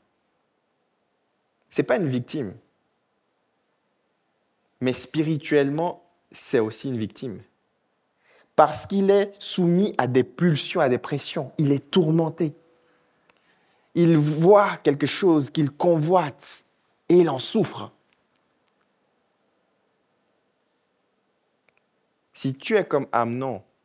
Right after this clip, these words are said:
aujourd'hui, Dieu a une parole pour toi. Dieu ne va pas te culpabiliser. Vous savez, il y a comme un tabou aujourd'hui.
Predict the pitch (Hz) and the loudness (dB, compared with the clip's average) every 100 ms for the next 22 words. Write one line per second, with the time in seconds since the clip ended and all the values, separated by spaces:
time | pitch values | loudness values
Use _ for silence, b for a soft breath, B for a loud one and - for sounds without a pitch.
0 | _ _ _ _ _ _ _ _ _ 113 | _ _ _ _ _ _ _ _ _ -8
1 | 107 107 110 117 - _ _ _ _ _ | -6 -4 -4 -6 -10 _ _ _ _ _
2 | _ 135 202 180 147 131 143 131 120 - | _ -4 -2 0 -2 -2 -4 -6 -12 -8
3 | 143 117 - _ _ _ _ _ _ _ | -8 -8 -12 _ _ _ _ _ _ _
4 | _ _ _ _ _ _ _ 135 123 175 | _ _ _ _ _ _ _ -10 -4 0
5 | 214 160 139 139 160 143 123 - _ - | 0 2 0 0 -2 -2 -8 -10 _ -6
6 | 113 113 113 113 131 131 - 147 160 190 | -2 -2 -4 -6 -4 -4 -2 -2 0 -2
7 | - 135 160 160 160 - _ _ _ _ | -2 -2 0 0 -2 -10 _ _ _ _
8 | _ - 185 120 110 - 156 127 156 143 | _ -6 -4 -4 -6 -6 -4 -4 -2 -2
9 | 110 113 110 113 | -2 -6 -8 -10